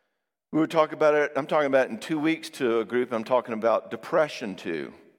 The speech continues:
um, with is huge. What is it that T C Bers think they need to do when some of,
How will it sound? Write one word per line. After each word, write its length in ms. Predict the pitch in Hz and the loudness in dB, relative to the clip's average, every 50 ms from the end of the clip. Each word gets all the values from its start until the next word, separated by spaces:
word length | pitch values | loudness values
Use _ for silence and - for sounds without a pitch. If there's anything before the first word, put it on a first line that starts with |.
| _ _ - | _ _ -4
um, 500 | 101 101 104 101 98 95 90 90 87 82 - - - - _ - | -2 -2 0 0 -2 -2 -4 -6 -8 -10 -12 -16 -20 -20 _ -18
with 640 | - 85 87 107 113 92 78 69 - - - - - | -14 -6 -2 0 0 2 0 -2 -4 -8 -18 -20 -12
is 220 | - 95 92 90 - | -10 -10 -10 -10 -10
huge. 480 | - 98 90 82 78 71 67 - - - - - - - - - - - _ _ _ _ - | -12 -10 -8 -8 -8 -10 -12 -16 -20 -20 -20 -20 -20 -20 -20 -20 -20 -20 _ _ _ _ -4
What 200 | - 156 196 226 | 0 2 2 2
is 160 | 240 240 220 220 | 2 0 0 0
it 140 | 196 - | -2 0
that 160 | 165 170 - - | -2 -4 -6 -6
T 160 | - 165 165 | -6 -4 -4
C 220 | 160 - 170 170 | -4 -6 -6 -8
Bers 380 | 156 139 139 135 139 131 - - | -6 -4 -4 -4 -4 -4 -4 -4
think 240 | - 135 131 127 131 | -2 -2 -2 0 0
they 120 | 131 123 | -2 -2
need 280 | 120 120 120 117 120 120 | 0 0 -2 -2 -2 -4
to 80 | 123 113 | -6 -6
do 320 | 107 107 107 101 101 101 | -2 -2 -2 0 0 -2
when 160 | 98 98 98 | -4 -4 -6
some 260 | 98 - 117 110 110 | -4 -2 -2 -2 -2
of, 140 | 110 110 107 | -2 -6 -6